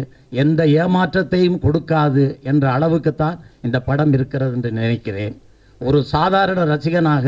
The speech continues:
இந்த படத்துல ஒரு பாட்டை பாடியிருக்கார் ஒருத்தர். அந்த பாட்டு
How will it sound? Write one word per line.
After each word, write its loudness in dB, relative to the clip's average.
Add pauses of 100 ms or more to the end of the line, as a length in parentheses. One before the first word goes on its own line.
(520)
இந்த 0
படத்துல 0
ஒரு 2
பாட்டை -2
பாடியிருக்கார் -2
ஒருத்தர். -2 (540)
அந்த 2
பாட்டு 0